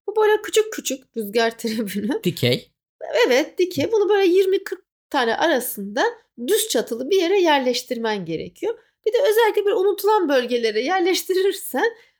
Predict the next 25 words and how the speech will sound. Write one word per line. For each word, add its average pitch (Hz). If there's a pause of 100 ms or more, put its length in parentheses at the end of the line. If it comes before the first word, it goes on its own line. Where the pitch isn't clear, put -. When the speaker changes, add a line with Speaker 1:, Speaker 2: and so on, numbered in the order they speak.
Speaker 1:
e, 339
çok 453
güzel. 240
Hem 320
bir 330
de 427
güneş 330
enerjisi 277
de, 269
panelleri 254
de 254
varsa 302 (380)
o 453
binayı 285 (420)
ihla-, 240
şey 254
ediyor, 190
ihya 214
ediyor 175 (100)
yani -
şu -
Speaker 2:
Hı. -
Speaker 1:
anlamda. 190 (280)
Hemen 240
bakalım. 202